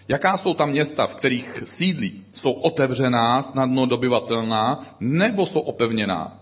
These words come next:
A jaká je to země? Je úrodná nebo chudá? Jsou v ní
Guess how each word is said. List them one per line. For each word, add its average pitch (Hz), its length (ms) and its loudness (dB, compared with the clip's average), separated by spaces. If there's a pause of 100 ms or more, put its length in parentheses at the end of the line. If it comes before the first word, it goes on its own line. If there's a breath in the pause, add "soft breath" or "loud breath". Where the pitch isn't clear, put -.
(120)
A 127 80 -2
jaká 175 360 2
je 175 80 4
to 175 140 -2
země? 165 300 2
Je 123 100 4
úrodná 160 520 2
nebo 175 220 2
chudá? 113 360 2
Jsou - 160 0
v 139 80 0
ní 147 160 2